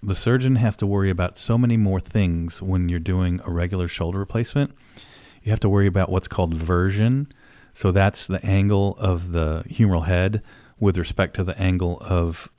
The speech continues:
essentially the elbow joint, 'cause you're, you're trying to match the anatomy of the humerus bone. And with Arthrosurface, you just look at it and it's straight on, and you shoot the middle of it like a bullseye, and you put the cap on.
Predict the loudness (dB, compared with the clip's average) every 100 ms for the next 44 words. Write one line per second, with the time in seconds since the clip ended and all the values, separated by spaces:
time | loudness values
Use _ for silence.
0 | -10 -2 -2 -2 -4 -4 -2 0 0 0
1 | 2 0 -2 -14 _ _ _ _ -4 0
2 | 0 -2 -4 -2 0 0 0 0 -2 -6
3 | -8 -8 -14 -6 0 0 0 0 -2 -4
4 | -4 -2 -2 -2 -4 -2 0 0 -4 _
5 | -20 -20 -20 -20 -20 -16 -2 2 2 0
6 | -2 -14 -20 _ -6 -2 2 4 2 0
7 | -2 -2 -2 -2 -2 0 0 2 0 0
8 | -2 -6 -4 -2 -2 -6 -12 -2 0 2
9 | 2 0 0 -2 -6 -4 -4 -2 -2 0
10 | 0 0 -2 -4 -4 -4 -2 0 0 -2
11 | -2 -6 -6 -4 -4 -2 -8 -10 -18